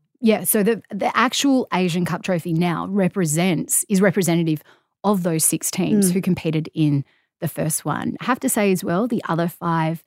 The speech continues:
Speaker 1: nationalities who competed at the Asian Cup, they've been recognised by their national bodies as the first.
Speaker 2: Absolutely. The, the, the women, the players from the other teams cannot believe the Australians have not been recognised. And on, on your intro, you mentioned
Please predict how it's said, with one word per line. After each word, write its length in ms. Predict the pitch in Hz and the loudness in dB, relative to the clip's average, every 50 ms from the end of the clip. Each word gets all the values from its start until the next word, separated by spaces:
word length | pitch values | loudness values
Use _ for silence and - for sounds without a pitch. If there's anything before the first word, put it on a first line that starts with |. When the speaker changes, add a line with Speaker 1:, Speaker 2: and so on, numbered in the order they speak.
| _ _ _ _ - | _ _ _ _ -2
Speaker 1:
nationalities 760 | 180 170 170 - - 180 160 160 175 202 240 285 285 262 - | -2 0 0 0 2 2 2 2 2 2 2 2 2 0 0
who 100 | - 196 | -2 -2
competed 600 | 151 196 175 - - - 175 170 180 175 160 151 _ _ _ _ _ - | 2 2 0 0 0 0 0 2 2 2 0 -2 _ _ _ _ _ -6
at 100 | 196 190 | -4 0
the 80 | 196 175 | 0 0
Asian 240 | 170 175 - 175 175 | 0 0 0 -2 0
Cup, 220 | - 220 - - _ | 0 -2 -4 -4 _
they've 420 | - 180 175 185 185 202 214 190 - | -20 -12 -4 0 0 0 0 -2 -2
been 180 | 233 226 226 | 0 0 2
recognised 640 | 214 214 202 - 214 196 202 202 202 196 196 180 - _ _ _ _ _ - | 2 0 -2 -4 -6 -4 -2 -2 -2 -2 -2 -4 -6 _ _ _ _ _ -6
by 180 | 175 170 170 | -4 -2 -2
their 440 | 165 165 175 175 175 180 175 175 170 _ _ _ _ _ - - | -2 -2 -2 0 0 0 0 -2 -4 _ _ _ _ _ -4 -2
national 300 | 185 180 - - 185 175 | -2 0 0 0 0 0
bodies 400 | 160 165 165 202 254 269 - - _ | 0 0 0 0 -2 -2 -4 -6 _
as 240 | 214 170 170 160 - | -4 -4 -2 -2 -2
the 100 | - 170 | -6 -6
first. 220 | 156 - 165 165 247 | -10 -4 0 0 2
Speaker 2:
Absolutely. 600 | 220 - - 226 202 208 - 190 185 180 185 185 | 2 2 2 4 4 4 4 4 4 4 4 4
The, 220 | 190 220 - - | 4 2 2 0
the, 360 | 220 233 226 226 208 202 226 - - _ | -4 -4 -2 0 0 0 0 -4 -8 _
the 180 | - 233 220 208 | -10 -2 0 2
women, 400 | 214 233 247 247 233 208 190 - | 4 6 6 8 8 6 4 4
the 80 | 202 185 | 2 -4
players 380 | - - 220 202 185 180 175 | 0 2 4 6 6 4 4
from 80 | - 196 | 2 2
the 80 | 190 | 2
other 100 | 190 185 | 4 2
teams 340 | 175 - - 190 190 185 175 - | 0 0 0 0 2 2 0 -2
cannot 460 | - - - - 226 214 202 - - | -8 -12 -2 0 2 4 4 2 2
believe 520 | - 180 175 180 175 175 165 - 247 277 - - - _ _ _ _ _ _ _ _ _ _ | 0 0 2 4 4 4 4 4 2 0 -2 -6 -20 _ _ _ _ _ _ _ _ _ _
the 140 | - 202 190 | -6 -2 -2
Australians 440 | 175 - - - 180 180 175 175 170 | -2 -2 0 2 4 4 6 4 2
have 100 | 190 185 | 2 0
not 100 | 175 170 | 0 0
been 140 | - 180 180 | 2 2 2
recognised. 420 | 175 170 - 190 185 180 180 170 208 | 2 2 2 2 4 4 4 2 4
And 180 | 208 202 202 - _ _ - | 4 4 2 2 _ _ -2
on, 120 | 233 240 - - | 0 0 0 4
on 120 | - 226 220 | 4 6 8
your 80 | 185 | 8
intro, 260 | 185 185 185 - 196 | 8 6 4 4 4
you 80 | 196 185 | 4 6
mentioned 500 | 180 180 180 165 - - 180 175 170 - | 6 4 4 2 4 4 4 2 2 0